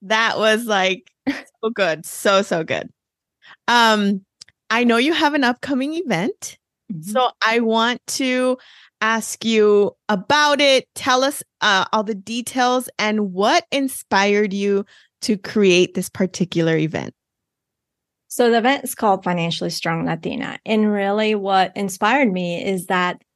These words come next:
Speaker 2: before twenty twenty, <laughs> Before twenty twenty, I had been looking at, I want to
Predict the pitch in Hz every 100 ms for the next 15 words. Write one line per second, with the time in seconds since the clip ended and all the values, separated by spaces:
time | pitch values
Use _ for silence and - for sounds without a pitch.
0 | _ _ 208 226 220 - 208 208 233 285
1 | 320 311 _ _ _ _ - - 185 240
2 | - - 214 214 - - - - _ _
3 | _ - - 453 240 269 277 285 302 285
4 | 269 262 196 185 - 208 214 214 202 160
5 | 160 170 175 165 165 - 165 160 160 175
6 | 214 196